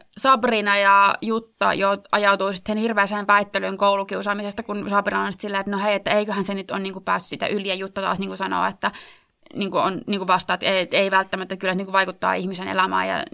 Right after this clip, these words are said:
mä en nyt muista tarkalleen, mitä sanoo, mutta kumminkin pointti on tää, mikä on ihan totta, mutta oli jotenkin todella outo hetki niinku nostaa tää väittely tähän tap-, niinku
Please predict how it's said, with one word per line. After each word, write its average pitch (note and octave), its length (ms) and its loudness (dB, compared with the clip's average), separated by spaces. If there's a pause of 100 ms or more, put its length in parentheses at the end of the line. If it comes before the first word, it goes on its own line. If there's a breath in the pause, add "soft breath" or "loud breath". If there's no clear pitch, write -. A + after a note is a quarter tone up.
(260)
mä G3 140 2
en G3 40 -2
nyt F#3+ 80 -10
muista G3 220 -10
tarkalleen, G3 300 -4
mitä G3+ 100 -2
sanoo, G3 240 -6
mutta G3 140 -8
kumminkin F#3 300 -8
pointti G3 320 -6
on F#3+ 100 -6
tää, F#3+ 160 2
mikä G3 200 2
on A3+ 80 2
ihan A#3 160 0
totta, B3+ 420 0 (260 loud breath)
mutta A3 200 -2
oli A3 60 2
jotenkin A3+ 400 -4
todella C4+ 380 4
outo A#3 320 4
hetki A3 360 0
niinku F#3 180 -4
nostaa F#3+ 400 -2
tää F#3+ 440 4
väittely G3 420 2
tähän G3 280 -4 (400)
tap-, - 260 0
niinku G3 300 -8